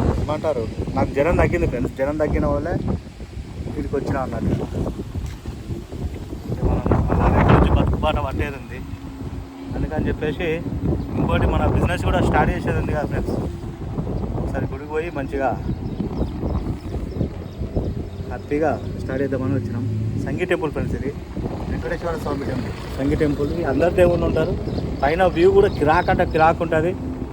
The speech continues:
పెద్ద కొండ మీద చూపించిన ఫ్రెండ్స్, కొండ మీద ఉంటుంది గుడి. ఇక్కడ షూటింగ్,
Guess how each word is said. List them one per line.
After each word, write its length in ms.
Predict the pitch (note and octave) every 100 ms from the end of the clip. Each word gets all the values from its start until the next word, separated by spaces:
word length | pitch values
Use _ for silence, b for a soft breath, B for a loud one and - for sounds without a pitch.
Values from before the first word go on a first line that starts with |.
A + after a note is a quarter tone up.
| - - - -
పెద్ద 160 | D3+ D#3+ D#3
కొండ 160 | D#3+ F3+
మీద 120 | F3+ F3
చూపించిన 320 | E3 F#3+ F#3+ F3+ C#3+
ఫ్రెండ్స్, 260 | C3+ - - C#3
కొండ 160 | D3 D#3+
మీద 100 | D#3
ఉంటుంది 220 | C#3+ D3 C3+
గుడి. 160 | C3 D3 D3 - - - - - - - - - - -
ఇక్కడ 160 | - D3 B2
షూటింగ్, 420 | D3+ F3 F#3 F#3